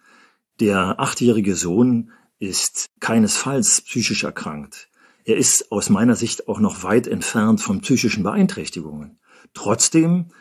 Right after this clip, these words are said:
hat Kathleen Schönefeld hier etwas thematisiert, was es wichtig ist, frühzeitig wahrzunehmen und frühzeitig darauf einzugehen,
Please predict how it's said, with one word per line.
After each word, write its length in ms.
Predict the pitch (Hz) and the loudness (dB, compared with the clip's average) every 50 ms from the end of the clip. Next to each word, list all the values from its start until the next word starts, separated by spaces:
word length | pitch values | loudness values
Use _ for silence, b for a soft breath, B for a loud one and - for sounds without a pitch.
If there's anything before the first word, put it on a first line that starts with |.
| b b b b | b b b b
hat 480 | - - 254 - - - - - - - 214 | -6 -6 -4 -2 0 0 0 -2 -4 -8 -6
Kathleen 280 | - 117 - 123 107 | -6 -4 0 0 0
Schönefeld 720 | 101 - 101 107 123 117 - - 123 120 120 110 - - - - | 2 2 2 2 2 2 2 2 2 2 2 0 -2 -6 -8 -6
hier 440 | - 110 104 120 131 127 127 - | -4 0 2 4 4 4 2 0
etwas 240 | - - - 107 101 | -4 -8 -8 -8 -8
thematisiert, 800 | - - 104 101 98 90 - 87 80 - 87 104 139 175 170 - b b b b b b b b b b b _ | -4 -2 0 0 0 0 -4 -8 -12 -10 -8 -6 -6 -6 -6 -10 b b b b b b b b b b b _
was 180 | 101 107 101 - | -6 -4 -2 0
es 160 | 110 - - | -2 2 2
wichtig 340 | 113 123 - - 143 - - | 2 2 2 0 -2 -2 -2
ist, 160 | 156 139 - | -2 -2 -2
frühzeitig 920 | - - - 120 135 151 151 - - 151 147 143 - 147 131 - - - - | -6 -2 2 4 4 4 2 2 -2 -2 -2 -2 -2 -2 -4 -4 -4 -6 -2
wahrzunehmen 720 | 92 95 110 113 - - 143 135 131 135 143 143 147 143 | 0 0 0 0 0 0 2 2 2 0 0 0 0 2
und 120 | 117 101 - | 2 0 0
frühzeitig 600 | - - 117 123 143 139 - - 127 120 107 - | 0 0 4 4 4 4 2 0 -2 -2 0 -2
darauf 260 | - 110 117 110 - | -2 0 0 -2 -2
einzugehen, 760 | - 104 104 113 - - 104 90 - 80 90 117 131 123 123 | -4 -2 0 0 0 -2 -4 -6 -4 -2 -2 0 0 -2 -4